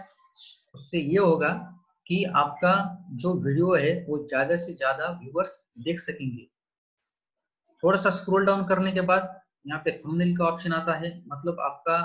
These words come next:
जो video का जो content है, YouTube क्या करता है, वो video के कंटेंट की जो भी अच्छे-अच्छे slides है, वो अच्छे-अच्छे slides choose करके thumbnail बताता है। आप यहाँ पे अपना खुद का thumbnail भी ऐड, ऐड कर सकते हैं, upload thumbnail।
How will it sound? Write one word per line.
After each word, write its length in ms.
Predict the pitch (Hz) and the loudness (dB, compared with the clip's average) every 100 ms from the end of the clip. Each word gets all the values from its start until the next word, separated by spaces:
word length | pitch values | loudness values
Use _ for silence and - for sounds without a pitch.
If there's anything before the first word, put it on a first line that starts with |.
| - - | -4 -10
जो 120 | 156 123 | -8 -4
video 220 | 135 165 | -2 0
का 100 | 175 | 0
जो 140 | 170 170 | -2 -2
content 520 | - 147 147 190 180 | -4 -4 0 0 2
है, 100 | 131 - - _ _ - | 0 -2 -14 _ _ -6
YouTube 300 | 160 185 180 | -4 -2 0
क्या 140 | 175 | 0
करता 300 | 170 170 175 | 0 0 2
है, 200 | 170 180 180 | 2 2 -2
वो 180 | 165 147 | -8 -6
video 240 | 139 165 | -4 -4
के 120 | 170 | -4
कंटेंट 400 | 175 160 160 165 | -6 -6 -4 -6
की 180 | 165 156 156 | -6 -10 -6
जो 100 | 165 | -6
भी 180 | 175 185 - _ _ _ _ | -4 -8 -10 _ _ _ _
अच्छे-अच्छे 380 | 135 - 175 175 | -8 -2 -2 -2
slides 500 | - 147 147 175 - | -4 -2 0 0 -2
है, 160 | 139 135 | -4 -4
वो 120 | 147 | -4
अच्छे-अच्छे 400 | 139 139 156 156 | -6 -4 -6 -6
slides 380 | 151 151 160 - - _ | -10 -4 -4 -4 -10 _
choose 240 | 185 180 | -8 -4
करके 360 | 165 151 151 180 | -2 -2 -4 -10
thumbnail 380 | - 160 175 196 | -8 0 2 2
बताता 420 | 151 151 139 131 | -2 -2 -4 -4
है। 140 | 110 - _ _ _ _ _ _ _ _ - | -8 -12 _ _ _ _ _ _ _ _ 0
आप 180 | 151 165 | 0 2
यहाँ 160 | 170 175 | 2 2
पे 140 | 180 | 2
अपना 320 | 175 175 175 | 0 0 -2
खुद 160 | - 170 | -4 0
का 80 | 190 185 | 2 2
thumbnail 340 | 160 165 185 | 0 0 2
भी 100 | 180 | 2
ऐड, 360 | 185 156 165 175 - _ _ _ | 0 0 0 -2 -10 _ _ _
ऐड 260 | - 156 165 | 0 2 2
कर 80 | 160 | -2
सकते 320 | 160 165 - | -2 -8 -6
हैं, 80 | 131 | -6
upload 380 | 127 - 160 185 | -6 -4 -2 -2
thumbnail। 460 | 185 139 127 113 | -4 -4 -2 -4